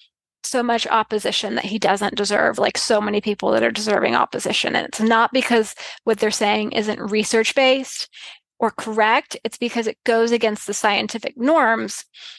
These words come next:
But who cares about what the scientific norms are if they're wrong? Like, with my book, you know, I'm throwing a lot of scientific norms at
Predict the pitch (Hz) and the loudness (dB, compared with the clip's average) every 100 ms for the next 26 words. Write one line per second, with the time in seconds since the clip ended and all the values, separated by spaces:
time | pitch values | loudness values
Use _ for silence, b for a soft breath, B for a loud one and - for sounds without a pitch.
0 | B - 220 233 320 294 311 262 233 220 | B -4 0 0 2 2 2 0 0 0
1 | 220 226 208 220 220 214 214 226 226 196 | -2 -2 -2 -6 -8 -4 0 0 2 4
2 | 190 214 - - 220 220 - - b _ | 4 2 0 2 2 2 -4 -14 b _
3 | _ 220 240 240 311 - - - _ _ | _ -2 2 2 2 0 -4 -16 _ _
4 | _ _ _ _ _ _ 233 233 _ 254 | _ _ _ _ _ _ -2 -2 _ -4
5 | 247 247 262 285 - - 359 262 - _ | 0 4 4 4 0 2 4 2 0 _
6 | _ _ _ _ _ 262 240 233 - 302 | _ _ _ _ _ -2 -2 -2 0 0
7 | 381 - 302 285 285 262 262 269 254 262 | 0 -2 0 2 2 2 2 0 -2 -2
8 | 262 254 233 240 233 226 233 - - 233 | -4 -6 -4 0 0 0 -4 -6 -4 -4